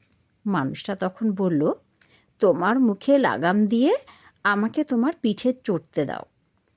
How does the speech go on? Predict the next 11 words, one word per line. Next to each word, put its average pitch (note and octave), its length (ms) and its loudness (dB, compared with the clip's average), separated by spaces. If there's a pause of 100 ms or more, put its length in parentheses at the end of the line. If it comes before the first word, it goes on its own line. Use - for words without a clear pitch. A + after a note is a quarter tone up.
(160)
তাহলে G3+ 380 -2
আমি C#4+ 220 4
অস্ত্র A#3+ 500 -2
নিয়ে A#3 340 2 (400)
তোমার F#3+ 320 4
ওই E4 100 2
শত্রু C4 640 -2
হরিণকে G#3+ 540 2 (380)
মেরে A#3+ 260 6
ফেলতে D3 340 -2
পারি।" - 340 -6